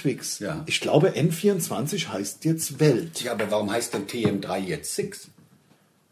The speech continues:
Speaker 1: Ja.
Speaker 2: Tito und Muschis hoch drei hieß das ja damals. T M drei. Können sich
Speaker 1: Genau.
Speaker 2: die wenigsten nur dran erinnern?
Speaker 1: Das ist Frauensender.
Speaker 2: Das ist Frauensender. Das ist jetzt Twix. Äh, s-, äh,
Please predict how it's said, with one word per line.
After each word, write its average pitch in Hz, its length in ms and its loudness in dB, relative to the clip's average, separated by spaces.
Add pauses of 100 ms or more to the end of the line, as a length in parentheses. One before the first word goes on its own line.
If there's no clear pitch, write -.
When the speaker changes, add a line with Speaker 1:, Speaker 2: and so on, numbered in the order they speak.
(280)
Speaker 1:
Ja. 92 300 -4
Speaker 2:
Tito 143 220 0
und 139 100 4
Muschis 139 320 2
hoch 127 160 -4
drei 87 220 -6 (100)
hieß 80 180 -12
das - 180 -14
ja 73 100 -16 (180)
damals. - 420 -8
T 127 160 2
M 135 140 2
drei. - 240 -6
Können 107 260 -4
sich 113 160 0
Speaker 1:
Genau. 165 160 6
Speaker 2:
die 131 60 8
wenigsten 147 340 4
nur 123 120 0
dran 117 180 -2
erinnern? 117 400 0
Speaker 1:
Das - 80 -6
ist - 80 -14
Frauensender. 151 440 8
Speaker 2:
Das 104 80 2
ist 101 60 0
Frauensender. 120 460 6
Das 117 80 0
ist - 60 2
jetzt 185 260 2
Twix. - 520 -4 (520)
Äh, 214 60 12 (100)
s-, - 140 6
äh, - 40 2